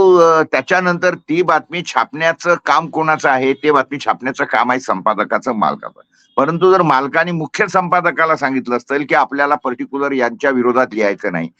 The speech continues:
या ग्रुपच्या विरोधात, या पॉ-, अ, पॉलिटिकल पार्टीच्या विरोधात, अ, लिहायचं नाही किंवा या व्यक्तीच्या विरोधात लिहायचं नाही किंवा ते हे करायचं नाही, तर जरी त्या पत्रकाराने बातमी जर पाठवली असेल आणि ती जर छापल्याच गेली नाही, तो पत्रकार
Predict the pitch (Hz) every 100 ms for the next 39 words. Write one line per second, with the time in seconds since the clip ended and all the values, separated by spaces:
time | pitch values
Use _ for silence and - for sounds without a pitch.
0 | _ _ 113 131 107 147 - 147 131 123
1 | 117 113 117 123 113 92 95 87 73 69
2 | 60 - - _ 104 113 117 127 127 113
3 | 98 120 113 104 104 104 98 - _ _
4 | _ _ - 107 110 104 98 101 117 113
5 | 113 123 110 98 107 107 117 117 127 123
6 | - 131 139 123 117 117 110 104 98 101
7 | 113 101 82 80 71 _ _ - 110 117
8 | 123 113 117 104 107 117 107 85 85 -
9 | _ _ 175 156 120 127 180 196 202 180
10 | - 170 170 180 180 185 147 131 151 170
11 | 156 160 151 131 113 139 143 151 - 120
12 | 139 131 135 147 151 147 190 190 139 151
13 | 110 123 117 139 110 92 - _ - 165
14 | 147 143 175 196